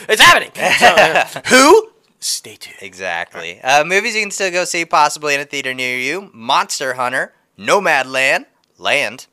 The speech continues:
Speaker 2: just in general.
Speaker 1: Yep.
Speaker 2: Um, News of the World, and The War with Grandpa.
Speaker 1: Bobby.
Speaker 2: People love it, man.
Speaker 1: Bobby is
Speaker 2: People are
Speaker 1: still
Speaker 2: loving
Speaker 1: there.
Speaker 2: him.
Speaker 1: But you can see Bobby until you choose not to see Bobby. 'Cause,
Speaker 2: Yeah.
Speaker 1: I mean,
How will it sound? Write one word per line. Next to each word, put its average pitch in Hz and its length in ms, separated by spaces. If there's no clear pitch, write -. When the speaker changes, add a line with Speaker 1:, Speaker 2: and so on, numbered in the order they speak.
Speaker 2:
just - 200
in 92 100
general. 101 400
Speaker 1:
Yep. - 260
Speaker 2:
Um, 160 220
News 247 240
of 240 100
the 190 80
World, 165 360
and 240 340
The 131 120
War 151 320
with 190 140
Grandpa. 123 320
Speaker 1:
Bobby. 208 380
Speaker 2:
People 202 320
love 202 260
it, 117 120
man. 101 160
Speaker 1:
Bobby 196 320
is 185 160
Speaker 2:
People 147 200
are - 20
Speaker 1:
still 247 160
Speaker 2:
loving 226 140
Speaker 1:
there. 175 160
Speaker 2:
him. 87 240
Speaker 1:
But 190 180
you 285 180
can 427 180
see 339 160
Bobby 233 440
until 190 260
you 180 100
choose 202 580
not 170 320
to 175 80
see 220 180
Bobby. 110 340
'Cause, 107 340
Speaker 2:
Yeah. 131 120
Speaker 1:
I 139 80
mean, 139 260